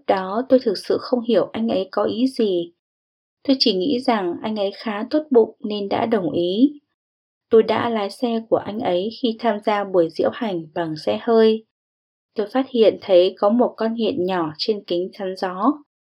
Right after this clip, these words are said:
Vì vậy tôi đưa tay ra và cố gắng bắt lấy nó. Tôi bị phân tâm và tông vào xe của học viên trước mặt tôi. Tôi rất buồn và sau khi thảo luận với học viên đó, tôi quyết định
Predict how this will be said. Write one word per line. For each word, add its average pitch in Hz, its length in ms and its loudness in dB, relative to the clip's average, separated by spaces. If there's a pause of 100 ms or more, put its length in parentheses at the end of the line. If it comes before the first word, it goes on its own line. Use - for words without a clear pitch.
(120)
Vì 202 220 2
vậy 202 280 2
tôi 254 120 0
đưa 247 200 6
tay 226 280 -2
ra 226 480 -2
và 170 200 -2
cố 170 180 4
gắng 180 320 -6
bắt 254 240 -2
lấy 185 200 -2
nó. 190 520 -4 (680)
Tôi 220 120 2
bị 208 300 -2
phân 220 240 0
tâm 214 340 -2 (160)
và 160 240 -4
tông 196 220 2
vào 170 200 -2
xe 202 400 -4
của 185 60 -12
học 175 280 -8
viên 208 220 0
trước 302 180 -2
mặt 233 220 4 (100)
tôi. 208 440 0 (680)
Tôi 214 100 2
rất 285 180 0 (100)
buồn 170 420 2
và 170 120 0
sau 233 260 -2 (120)
khi 226 180 0
thảo 180 180 -2
luận 165 180 2 (120)
với 196 100 2
học 202 240 -2
viên 208 200 -2
đó, 196 420 -2 (320)
tôi 208 180 0
quyết 262 140 6
định 240 260 2